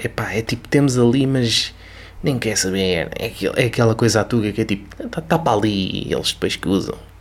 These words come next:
Ahm, mas também não vou ser eu a dizer às senhoras que isto não funciona, que o cabo foi esmagado. Não vou ser eu,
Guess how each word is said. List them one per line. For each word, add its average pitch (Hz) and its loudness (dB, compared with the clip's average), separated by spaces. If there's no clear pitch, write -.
Ahm, 95 0
mas - -4
também 92 2
não 107 2
vou 117 -2
ser 127 0
eu 127 2
a 131 4
dizer 120 0
às 120 2
senhoras 120 0
que - -6
isto - -2
não 123 -2
funciona, 52 -4
que - -8
o 82 -4
cabo 104 0
foi - -2
esmagado. - -4
Não 104 -4
vou - -6
ser - -8
eu, - -8